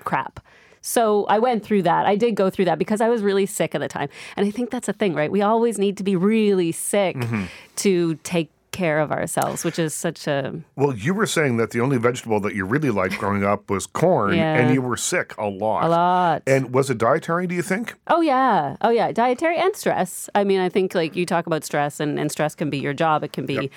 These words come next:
Speaker 1: your family situation. It can be, you know, I put a lot of pressure on myself in school to be perfect. I've, I, I've had this perfection complex my whole life, and we're not gonna get into the psychology of, like, why that started. Or
Speaker 2: We, we won't, but
Speaker 1: that's
Speaker 2: we're
Speaker 1: an
Speaker 2: gonna get into that a little bit later
Speaker 1: Yeah.
Speaker 2: on.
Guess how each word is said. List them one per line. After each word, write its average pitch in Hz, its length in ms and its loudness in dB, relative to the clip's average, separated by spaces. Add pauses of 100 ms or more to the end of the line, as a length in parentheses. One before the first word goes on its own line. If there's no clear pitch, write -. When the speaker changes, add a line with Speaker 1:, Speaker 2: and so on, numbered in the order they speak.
(220)
Speaker 1:
your 147 420 0
family 156 320 0
situation. 151 680 -2
It 147 100 -4
can 156 140 -4
be, 143 280 -2
you 170 80 0
know, 147 120 2
I 147 100 0
put 151 140 -2
a 147 40 0
lot 139 120 2
of 139 80 -4
pressure 147 300 -2
on 139 100 0
myself 143 420 -2
in 143 80 -4
school 147 320 -4
to 165 80 -12
be 147 100 -6
perfect. 156 520 -2 (260)
I've, 214 160 2
I, 208 260 4
I've 180 140 2
had 190 160 0
this 156 140 -2
perfection 151 500 -2
complex 156 540 -2
my 151 140 0
whole 156 180 0
life, 143 260 -2
and 160 160 -6 (160)
we're 202 140 0
not 185 160 0
gonna 185 100 2
get 180 160 0
into 185 160 2
the 170 80 0
psychology 185 540 2
of, 160 120 -2
like, 170 200 0
why 180 400 2
that 175 200 0
started. 247 460 2
Or 190 60 2
Speaker 2:
We, 147 120 4 (120)
we 139 100 4
won't, 208 220 4
but 220 60 6
Speaker 1:
that's 117 100 2
Speaker 2:
we're 123 80 8
Speaker 1:
an - 60 4
Speaker 2:
gonna 190 180 6
get 147 160 2
into 170 280 4
that 98 220 4
a 101 60 0
little 117 180 2
bit 104 180 0
later 208 180 6
Speaker 1:
Yeah. 165 120 2
Speaker 2:
on. 98 240 2